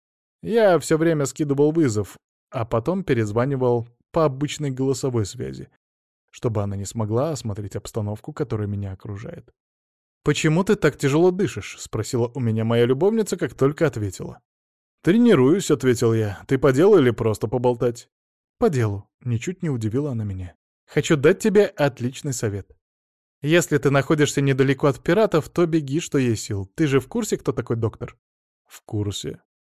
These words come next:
Также мне известно, что среди пиратской братьи у него огромный авторитет", — усмехнулся я.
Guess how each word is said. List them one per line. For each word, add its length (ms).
Также 260
мне 200
известно, 480
что 260
среди 320
пиратской 460
братьи 340
у 60
него 240
огромный 400
авторитет", — 580
усмехнулся 580
я. 200